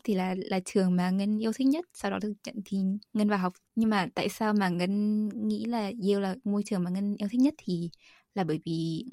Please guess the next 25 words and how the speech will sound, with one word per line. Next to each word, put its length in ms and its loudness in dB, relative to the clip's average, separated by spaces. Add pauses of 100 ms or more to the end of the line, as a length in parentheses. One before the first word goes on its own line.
(160)
Yale 200 2
là 200 0
một 280 -2
ngôi 160 0
trường 180 -4
là 100 -2
Liberal 340 0
Arts 420 -4 (100)
in 300 0
Research 280 -2 (140)
University. 540 -4 (420)
Thì 120 -4
để 100 -2
Ngân 160 0
giải 160 -2
thích 140 -2 (440)
là 300 0
Liberal 280 4 (100)
Arts 180 -4 (140)
College 340 -2
là 140 -2
một 200 0 (160)
cái 160 -4
trường 500 4 (440)
mà, 540 2